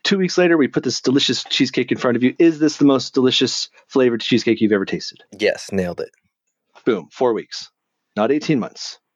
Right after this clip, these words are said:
Speaker 1: Now we're gonna repeat that same process for the other two areas I mentioned, crust and texture,
Speaker 2: Mm.
Speaker 1: right? Delivering value quickly.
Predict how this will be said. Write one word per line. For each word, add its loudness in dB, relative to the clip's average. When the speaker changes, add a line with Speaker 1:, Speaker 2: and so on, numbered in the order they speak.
Speaker 1:
Now 0
we're 2
gonna 2
repeat -2
that -2
same 0
process 0
for -2
the 2
other 2
two 2
areas 4
I 2
mentioned, -2
crust -2
and -2
texture, -4
Speaker 2:
Mm. -8
Speaker 1:
right? 0
Delivering 2
value 0
quickly. -6